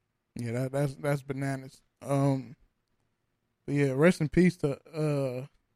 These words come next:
you know, uh, Renita Williams, and, uh, you know, I'm for sure she'll get justice. Like, there's no, there's no, she, old boy's going to jail, and I hope when he go to jail,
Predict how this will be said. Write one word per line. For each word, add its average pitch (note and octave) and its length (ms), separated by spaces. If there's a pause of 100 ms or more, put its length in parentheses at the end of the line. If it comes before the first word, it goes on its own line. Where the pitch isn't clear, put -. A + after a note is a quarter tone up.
(1080)
you - 100
know, C#3 220
uh, C3 320
Renita C#3+ 440
Williams, C#3+ 760 (560)
and, C3 240
uh, B2+ 420 (960)
you C#3 80
know, B2 300 (260)
I'm C#3+ 140
for - 120
sure D#3 360
she'll D3 240
get C#3 200
justice. C3 640 (120)
Like, C3 200
there's D3 280
no, C3+ 320 (680)
there's D3+ 300
no, B2+ 480 (360)
she, G#3 500
old F3 220
boy's G#3 260
going D3+ 180
to C3+ 60
jail, B2+ 340
and B2+ 180
I C3+ 100
hope D#3+ 280
when D#3 140
he D#3 60
go D#3 140
to C#3+ 100
jail, D3 520